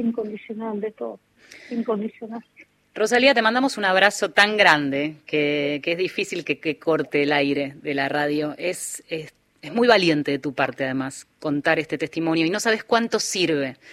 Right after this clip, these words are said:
Speaker 2: Si hoy nos proponíamos desarmar estas mentiras que se han escuchado durante el debate,
Speaker 1: Ujú.
Speaker 2: eh, basta con, con escucharte en silencio y que, y que, y que el resto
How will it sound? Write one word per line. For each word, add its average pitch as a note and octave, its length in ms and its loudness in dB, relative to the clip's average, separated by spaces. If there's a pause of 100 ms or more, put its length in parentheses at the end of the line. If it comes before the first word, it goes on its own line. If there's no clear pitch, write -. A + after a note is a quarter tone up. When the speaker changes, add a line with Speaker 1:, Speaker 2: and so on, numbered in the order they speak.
(260)
Speaker 2:
Si - 200 4
hoy B3+ 100 8
nos B3+ 120 2
proponíamos D#3+ 680 2
desarmar F#3 720 4
estas E3 300 -2
mentiras F3 600 -2
que F3 120 -8
se - 120 -4
han F3 80 -2
escuchado E3+ 480 0
durante D#3 320 0
el D3+ 100 0
debate, E3 520 2 (200)
Speaker 1:
Ujú. G#3+ 200 -12
Speaker 2:
eh, D3 720 0
basta G3 360 4
con, D#3+ 400 -2 (200)
con D#3 120 0
escucharte D#3 640 -6
en D#3 120 -6
silencio D3 680 -4 (140)
y D3 100 -12
que, D3+ 160 -6
y C#3+ 200 -8
que, D#3+ 120 -8
y D#3+ 160 -10
que E3 120 -6
el D#3+ 100 -2
resto E3+ 600 0